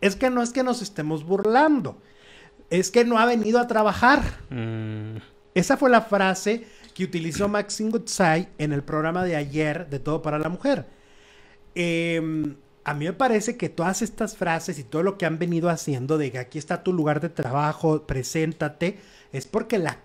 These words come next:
Speaker 1: quieren denunciar como abandono de trabajo.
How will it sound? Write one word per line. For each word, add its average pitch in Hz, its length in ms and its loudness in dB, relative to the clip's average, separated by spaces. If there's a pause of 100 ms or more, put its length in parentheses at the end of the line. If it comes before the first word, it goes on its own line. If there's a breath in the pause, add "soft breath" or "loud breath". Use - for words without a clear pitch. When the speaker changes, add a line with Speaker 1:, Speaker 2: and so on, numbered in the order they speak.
Speaker 1:
quieren 175 560 -2
denunciar 143 680 -4
como 160 200 -4
abandono 120 460 -8
de 131 100 -6
trabajo. 185 540 -2